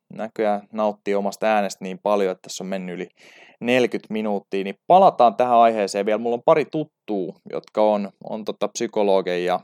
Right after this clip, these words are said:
ja on urheilupsykologiakin tuttujen joukossa ja näin, niin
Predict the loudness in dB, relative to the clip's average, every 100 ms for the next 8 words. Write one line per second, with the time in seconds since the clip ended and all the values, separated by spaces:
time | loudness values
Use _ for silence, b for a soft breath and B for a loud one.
0 | -8 -8 -6 -8 -12 -10 -6 -4 -4 -6
1 | -6 -4 -2 -2 -6 -8 -12 -14 _ -8
2 | -4 -6 -6 -10 -6 -4 -4 -8